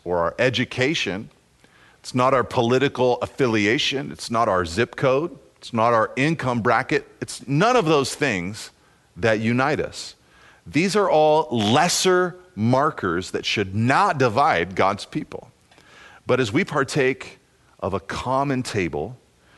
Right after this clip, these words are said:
and eat from the same bread and cup, we should remember our oneness in Christ. It's his blood that unites us. Fifth,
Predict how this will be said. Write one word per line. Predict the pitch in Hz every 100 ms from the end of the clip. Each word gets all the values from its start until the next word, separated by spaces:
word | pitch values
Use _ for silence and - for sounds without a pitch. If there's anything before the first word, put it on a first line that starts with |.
| - -
and | 92 95
eat | 139 160 175
from | 131 107
the | 98
same | - - 139 151 165 151
bread | - 104 123 120 92 -
and | 92 87
cup, | - 139 82 - - _ _ _ _
we | 98 127
should | 160 170
remember | 143 131 120 117 85 -
our | 98 95
oneness | 90 87 110 139 90 78 - - - _ _ -
in | 87 90
Christ. | - 113 69 73 - - _ _ _
It's | 95 -
his | - 127 135 107
blood | 107 110 90 73 - - _ _ _ _ _ _ _
that | 80 76
unites | 82 80 80 78 -
us. | - - - _ _ _ _ _ - - - -
Fifth, | - 131 98 - -